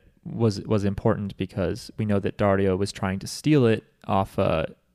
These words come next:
Jonathan's mom's dead body at the first scene with the carriage.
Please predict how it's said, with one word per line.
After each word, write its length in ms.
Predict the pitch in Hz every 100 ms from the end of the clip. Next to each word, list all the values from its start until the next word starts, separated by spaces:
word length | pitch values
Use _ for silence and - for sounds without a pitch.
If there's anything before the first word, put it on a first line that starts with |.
| _
Jonathan's 480 | - 101 98 104 92
mom's 320 | 92 90 95
dead 200 | - 92
body 320 | 127 123 117 110
at 100 | -
the 100 | 90 -
first 300 | - 110 -
scene 260 | 117 101 90
with 120 | -
the 60 |
carriage. 540 | - 98 92 - -